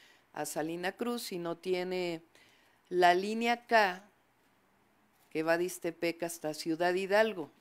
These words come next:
es decir, hasta la frontera en Chiapas con Guatemala. Y además, también de Coatzacoalcos a Palenque. Eso es parte del corredor interoceánico.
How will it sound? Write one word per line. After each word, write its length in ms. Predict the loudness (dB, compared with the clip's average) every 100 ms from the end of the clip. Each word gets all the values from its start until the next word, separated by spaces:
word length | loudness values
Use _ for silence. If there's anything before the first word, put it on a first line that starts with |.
| _ _ _ _ _ _ _ _ _ -12
es 80 | -8
decir, 340 | -6 -2 -2
hasta 500 | -2 -4 -4 -2 -2
la 160 | -2 -4
frontera 520 | -4 -8 -4 -4 -2
en 120 | -6
Chiapas 520 | -8 -8 -8 -8 -10
con 240 | -10 -10 -10
Guatemala. 720 | -10 -10 -10 -10 -12 -14 -20 _ _ _ _ _ -20 -20 _ _ _
Y 220 | -10 0 4
además, 880 | 4 4 4 4 2 -4 -10 -14 _ _ _ _
también 760 | -2 0 0 2 2 0 -4
de 260 | -2 -2 -2
Coatzacoalcos 920 | -4 -4 -6 -2 0 0 0 -6 -6
a 120 | -8 -4
Palenque. 640 | -4 -4 -8 -10 -14 -20 _ _ _ _ _ _ _ _ _ _ _
Eso 160 | -12 -12
es 80 |
parte 420 | -4 0 0 -2 -4
del 320 | -4 -4 -8
corredor 640 | -10 -6 -6 -4 -6 -6 -14 _ _ _ _ _
interoceánico. 960 | -10 -4 -2 -2 -2 -2 -2 -6 -14